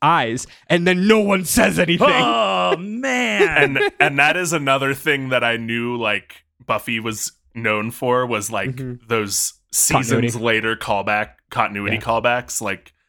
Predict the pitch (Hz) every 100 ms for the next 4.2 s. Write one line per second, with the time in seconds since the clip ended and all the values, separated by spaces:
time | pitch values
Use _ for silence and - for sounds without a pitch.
0 | _ _ - 147 147 101 117 131 135 135
1 | 117 120 - 107 - - 110 - - _
2 | _ _ _ _ 127 127 127 110 101 120
3 | 107 - 110 104 101 104 101 90 98 95
4 | 85